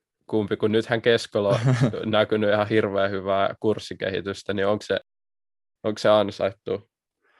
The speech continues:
Speaker 2: No, no S-ketjun kauppoihinhan ei mun ymmärtääkseni voi sijoittaa, mutta kyllä mä ehkä
Speaker 1: Joo,
Speaker 2: muuten
Speaker 1: ei
Speaker 2: ottaisin
Speaker 1: voikaan.
Speaker 2: sen,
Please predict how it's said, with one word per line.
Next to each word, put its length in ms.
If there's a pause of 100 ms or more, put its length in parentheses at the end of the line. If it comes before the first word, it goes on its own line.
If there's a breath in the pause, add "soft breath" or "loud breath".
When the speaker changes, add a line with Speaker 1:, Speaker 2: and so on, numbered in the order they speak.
(400 soft breath)
Speaker 2:
No, 380 (460)
no 240
S-ketjun 320
kauppoihinhan 640
ei 220 (100)
mun 160
ymmärtääkseni 560
voi 140
sijoittaa, 460
mutta 300
kyllä 260
mä 120
ehkä 160
Speaker 1:
Joo, 160
Speaker 2:
muuten 180
Speaker 1:
ei 60
Speaker 2:
ottaisin 240
Speaker 1:
voikaan. 220
Speaker 2:
sen, 280